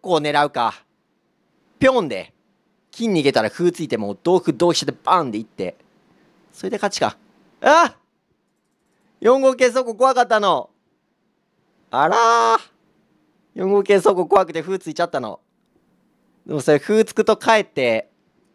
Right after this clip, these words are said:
こう、歩突き同歩同桂の攻めが後々生まれちゃうから危ないって人間界で言われてるよ。大丈夫そう、ハオタン。ね。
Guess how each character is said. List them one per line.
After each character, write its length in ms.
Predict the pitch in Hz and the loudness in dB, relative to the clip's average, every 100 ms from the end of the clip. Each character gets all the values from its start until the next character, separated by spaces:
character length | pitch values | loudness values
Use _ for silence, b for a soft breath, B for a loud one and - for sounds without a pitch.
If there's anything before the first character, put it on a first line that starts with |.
| _ _ _ _ | _ _ _ _
こ 120 | - 120 | -8 -8
う、 20 | |
歩 220 | - 180 | -4 -4
突 140 | 180 | -4
き 140 | - 180 | -6 0
同 160 | 185 | 2
歩 120 | 170 175 | 2 0
同 220 | 190 156 | 2 0
桂 240 | - 147 | 0 -2
の 240 | 120 98 - b b b b b b | 0 -4 -8 b b b b b b
攻 160 | - 139 | -4 0
め 100 | 131 | 0
が 100 | 117 | 0
後 260 | 131 - | 0 -2
々 120 | 135 | -4
生 1000 | 127 135 135 - _ _ _ _ _ - 143 | -4 -6 -6 -8 _ _ _ _ _ -4 0
ま 120 | 139 | 2
れ 80 | 143 | 2
ち 100 | 147 | -2
ゃ 60 | |
う 40 | 139 | -2
か 100 | 110 | -4
ら 220 | 98 - | -4 -2
危 200 | 139 143 | -2 -2
な 100 | 135 | -8
い 40 | |
っ 20 | 107 | -8
て 100 | 110 | -10
人 180 | 113 | -8
間 160 | 120 127 | -8 -6
界 160 | 113 95 | -6 -6
で 80 | |
言 80 | 95 | -2
わ 80 | 113 | -2
れ 60 | 113 | -2
て 120 | 117 | -4
る 80 | 101 | -4
よ。 140 | - _ _ _ _ _ _ - | -6 _ _ _ _ _ _ -10
大 240 | 123 135 | -4 -2
丈 100 | 139 | -2
夫 80 | 131 | -2
そ 120 | 139 | -4
う、 20 | |
ハ 140 | 127 101 | -2 -2
オ 60 | |
タ 160 | - 73 _ _ _ _ _ _ - | -4 -12 _ _ _ _ _ _ -16
ン。 40 | |
ね。 160 | 92 | -14